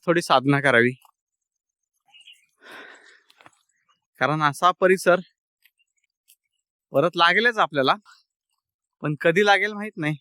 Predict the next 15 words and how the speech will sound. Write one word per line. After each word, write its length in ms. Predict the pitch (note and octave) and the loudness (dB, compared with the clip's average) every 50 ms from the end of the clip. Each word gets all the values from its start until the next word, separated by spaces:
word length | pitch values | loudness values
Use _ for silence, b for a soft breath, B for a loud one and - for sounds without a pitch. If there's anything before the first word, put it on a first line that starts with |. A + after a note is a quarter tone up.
| _ _ _ _ _ _ _ _ _ _ _ - - _ - | _ _ _ _ _ _ _ _ _ _ _ -20 -20 _ -8
त्यापेक्षा 360 | E3+ E3 D#3+ F3+ F3 - - G3 | -8 -6 -6 -6 -8 -6 -6 -8
एक 100 | F#3 E3+ | -6 -4
दहा 200 | E3 C#3+ C#3+ F#3 | -4 -2 -2 -2
मिनिटं 280 | G3 G#3 G#3+ G3+ A3+ A3 | -2 -2 -4 -6 -6 -4
का 100 | G#3 G#3+ | -2 -2
होईना 260 | G#3+ G3+ F#3+ F#3 F3+ | -2 -2 -2 -4 -4
इथं 140 | E3+ - E3+ | -2 -2 -2
आपण 220 | D#3 - G3 G#3 - _ _ _ _ _ _ _ _ _ _ _ _ _ | -2 -4 -6 -12 -14 _ _ _ _ _ _ _ _ _ _ _ _ _
थोडी 240 | - - - D3+ E3 | -14 -8 -6 -6 -4
साधना 340 | - - C#3+ A#2+ A#2+ B2+ B2 | -2 0 0 0 0 -4 -8
करूयात. 260 | A#2 A#2 A2 G2+ F#2+ - _ _ _ _ _ _ _ _ _ _ _ _ _ _ _ _ _ - | -8 -8 -10 -10 -10 -10 _ _ _ _ _ _ _ _ _ _ _ _ _ _ _ _ _ -8
रामकृष्ण 580 | B2+ B2+ C3 D3+ F#3+ G3 F3+ - F#3 - F#3+ F#3 | -4 -2 0 0 0 -2 -4 -10 -12 -8 -4 -2
हरी 280 | F3+ F3 F3 F#3 F#3 F#3 | -2 0 2 0 0 0
नर्मदे 880 | F#3 E3+ D#3+ D#3 D#3 D#3+ D3+ E3 E3 E3+ E3+ E3+ E3+ E3+ E3+ F3 F3 F3 | 0 -2 -2 0 -2 0 2 2 4 4 4 4 4 4 4 4 2 2
हर. 160 | D#3 C#3 A#2+ | 0 -2 -8